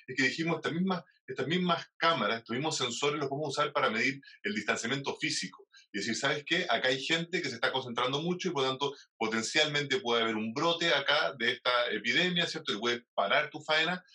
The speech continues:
Entonces, dimos cuenta, esto no es solamente un extintor que tiene que llegar a apagar un incendio. Esto es,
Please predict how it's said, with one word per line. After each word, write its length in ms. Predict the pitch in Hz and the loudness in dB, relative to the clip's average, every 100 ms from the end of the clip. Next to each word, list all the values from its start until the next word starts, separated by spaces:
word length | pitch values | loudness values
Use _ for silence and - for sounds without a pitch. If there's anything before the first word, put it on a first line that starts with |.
| - | -20
Entonces, 240 | - 117 | -8 -4
dimos 120 | 160 165 | -2 0
cuenta, 380 | 175 170 170 - _ _ | 0 2 0 -2 _ _
esto 220 | 165 185 | -2 0
no 120 | 165 | 0
es 60 | 196 | 0
solamente 540 | 220 214 208 196 175 - | 0 0 0 0 -2 0
un 140 | 135 | 0
extintor 640 | 135 - 120 - 143 170 | 0 -2 -4 -2 -2 -2
que 100 | 147 | -4
tiene 180 | 135 143 | -4 -2
que 80 | 135 | 0
llegar 220 | 117 127 | 2 2
a 60 | - | 2
apagar 220 | 113 120 | 2 0
un 80 | 104 | -2
incendio. 560 | 95 139 95 - - _ - | -4 -4 -4 -6 -14 _ -4
Esto 300 | 139 156 165 | -4 0 0
es, 160 | 185 | 0